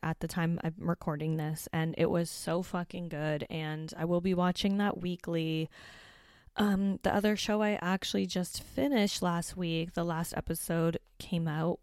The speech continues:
is American Gigolo. Now, this series started off strong.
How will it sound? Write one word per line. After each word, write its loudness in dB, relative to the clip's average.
is 2
American 2
Gigolo. -2
Now, 8
this 6
series 2
started 4
off 6
strong. 2